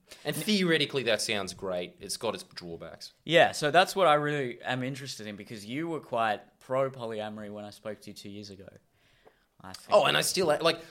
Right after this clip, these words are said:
Speaker 1: look, I think it makes sense.
Speaker 2: Sure.
Speaker 1: I really do.
Speaker 2: Okay.
Speaker 1: But I think that in the modern world,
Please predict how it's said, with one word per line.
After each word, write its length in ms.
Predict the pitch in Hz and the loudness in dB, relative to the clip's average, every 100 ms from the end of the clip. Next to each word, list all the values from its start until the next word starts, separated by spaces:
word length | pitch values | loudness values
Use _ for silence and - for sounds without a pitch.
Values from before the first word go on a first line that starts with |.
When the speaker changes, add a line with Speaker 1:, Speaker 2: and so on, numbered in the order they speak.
| - | -4
Speaker 1:
look, 180 | 170 - - - | -4 -4 -8 -2
I 180 | 165 185 | 2 2
think 260 | 185 175 | 2 0
it 100 | 160 | 2
makes 240 | 143 131 - | 2 2 2
sense. 480 | 139 131 101 - - - | 4 4 2 -6 -12 -16
Speaker 2:
Sure. 260 | - 110 | -8 0
Speaker 1:
I 60 | 117 | 2
really 500 | 127 156 175 170 151 | 2 2 2 2 2
do. 360 | 127 143 101 - - | 2 2 0 -8 -18
Speaker 2:
Okay. 240 | 104 95 87 - _ - | -14 -12 -14 -16 _ 4
Speaker 1:
But 100 | 139 | 4
I 60 | |
think 220 | 139 170 175 | 4 2 2
that 100 | 160 | 2
in 100 | 151 | 0
the 40 | |
modern 380 | 135 131 143 135 | 2 2 2 -2
world, 500 | 120 135 107 101 | 0 2 2 0